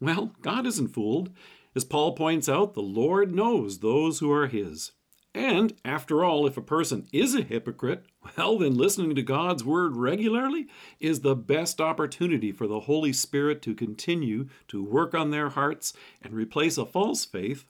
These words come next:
with a genuine faith. The church is referred to as holy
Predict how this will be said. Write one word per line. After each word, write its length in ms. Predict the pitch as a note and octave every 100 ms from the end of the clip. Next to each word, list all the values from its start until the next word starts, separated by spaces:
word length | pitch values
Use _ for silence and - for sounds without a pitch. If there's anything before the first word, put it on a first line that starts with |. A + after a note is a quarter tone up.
| -
with 140 | C#3+
a 40 | C#3+
genuine 600 | A2+ G#3 A#3 A2 G2 F2+
faith. 340 | E2+ E2 - _ _ _ _ - - - - -
The 80 | -
church 260 | - C#4 B3
is 140 | F3+
referred 420 | C#3 B2+ F3+ F3+
to 220 | C#3+ B2 G#2+
as 160 | G#2
holy 560 | - F3+ F#3 G#2+ F#2